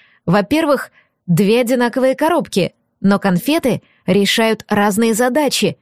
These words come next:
если так можно выразиться. Давайте разберемся. Шоколад в коттедж вам приносила леди Сарея, так?» Директор утвердительно кивнул.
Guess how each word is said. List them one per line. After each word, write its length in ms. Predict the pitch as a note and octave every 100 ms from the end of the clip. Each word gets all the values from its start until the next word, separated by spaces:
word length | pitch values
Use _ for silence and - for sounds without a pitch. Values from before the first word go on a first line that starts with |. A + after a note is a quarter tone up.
| _
если 260 | G3+ F#3+
так 160 | F#3 A3+
можно 280 | B3 A#3+ C#4
выразиться. 640 | D#4+ A#3+ F#3 - - D#3 - _ _
Давайте 440 | F3+ G#3 C#4 E4 D#4+
разберемся. 720 | C#4+ D4 E4 G#3 - F3+ D3+ _ _ _ -
Шоколад 520 | A3 - A3+ C#4+ -
в 100 | -
коттедж 520 | A3+ G3+ D#4+ - - -
вам 320 | F3 E3 B3+
приносила 600 | C#4 C4 G#3+ G#3+ C#4+ C#4
леди 260 | A#3+ B3+ A#3+
Сарея, 600 | - C#4 D4 C4 F3 D3 - _ _
так?» 320 | G#3+ F4+ - _ _ _ _ _ _ _ _ _ _ _ _ _
Директор 640 | F#3 G#3+ G3 G3+ - E4+ -
утвердительно 760 | A#3 G3+ A3 G3 G#3 A#3+ A3+
кивнул. 560 | G#3+ B3+ B3 A3+ F3